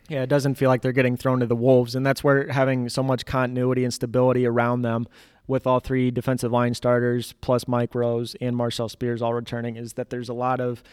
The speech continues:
sameness around them. So, yeah, there's gonna be adjustments and, and a learning curve for those new guys that step in and are playing it, playing the Sam linebacker spot snap after snap, but there are guys around them that have played a ton of football,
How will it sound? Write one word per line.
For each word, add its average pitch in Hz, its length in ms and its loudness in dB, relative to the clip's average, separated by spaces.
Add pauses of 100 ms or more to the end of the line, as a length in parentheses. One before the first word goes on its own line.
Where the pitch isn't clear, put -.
(180)
sameness 131 800 -4 (380)
around 123 420 -2
them. 131 400 -2
So, 123 440 -2 (300)
yeah, 135 220 2
there's 131 180 -2
gonna 139 160 -2
be 131 140 2
adjustments 127 600 0
and, 123 300 -2
and 127 300 -4 (100)
a 135 80 -2
learning 127 360 2
curve 127 280 0
for 131 80 -4
those 123 220 2
new 127 120 2
guys 123 220 2
that 120 140 -4
step 127 280 -2
in 127 200 0
and 120 160 -2
are 123 300 -6
playing 127 240 0
it, - 200 -8 (140)
playing 131 240 2
the 123 80 -2
Sam 127 240 -4
linebacker 120 440 -4
spot 123 280 -2
snap 123 340 -2
after 120 220 -2
snap, 123 400 -2 (240)
but 127 380 4 (360)
there 131 220 2
are 127 40 0
guys 123 320 2
around 123 280 2
them 123 160 -2
that 123 120 0
have 120 140 -6
played 120 400 -2
a 120 80 -6
ton 131 340 -6
of 120 80 -4
football, 120 520 -2